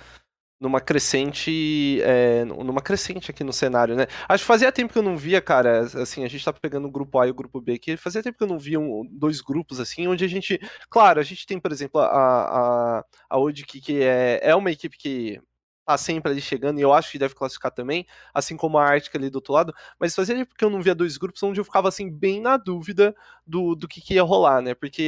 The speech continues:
a gente tá falando aqui, a gente falou da, a Meta também tem chance, a própria The Union, cara, a The Union deu, deu um trabalho legal pra,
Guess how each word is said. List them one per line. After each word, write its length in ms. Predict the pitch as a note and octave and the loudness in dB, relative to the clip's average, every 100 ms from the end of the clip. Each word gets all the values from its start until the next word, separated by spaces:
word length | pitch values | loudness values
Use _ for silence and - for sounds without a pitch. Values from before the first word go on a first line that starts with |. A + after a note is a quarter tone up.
| D#3+ | -2
a 20 | |
gente 200 | D#3+ - | -2 -4
tá 80 | G3+ | -2
falando 320 | - E3+ E3 | 0 -2 -4
aqui, 280 | D#3 - C3+ | -8 -8 -6
a 80 | B2+ | -6
gente 240 | D3 C#3 - _ | -8 -14 -18 _
falou 200 | C#3+ C#3 | -4 0
da, 340 | C3 B2 A2+ | 2 4 4
a 140 | - C3+ | 2 2
Meta 320 | D3+ G3 F3+ | 4 2 0
também 280 | D#3 C#3 C3+ | -6 -6 -8
tem 200 | - C3+ | -10 -12
chance, 360 | - F3 E3 | -6 -4 -2
a 40 | E3 | 0
própria 300 | G#3 G#3+ A3 | 0 2 4
The 80 | G#3 | 4
Union, 340 | G3+ A#3 G3 | 2 0 -2
cara, 220 | - C3+ | 2 2
a 60 | B2 | 2
The 80 | C#3 | 0
Union 280 | E3 F#3+ D#3 - - - | 0 0 -2 -8 -12 2
deu, 360 | D#3 F3+ D#3+ | 4 4 2
deu 100 | C#3+ | 2
um 80 | D#3+ | 0
trabalho 360 | F3+ D#3+ D#3+ E3 | 2 4 4 2
legal 400 | F3 C#3+ C#3+ G3 | 0 4 4 4
pra, 400 | - D3 C#3 | 2 2 4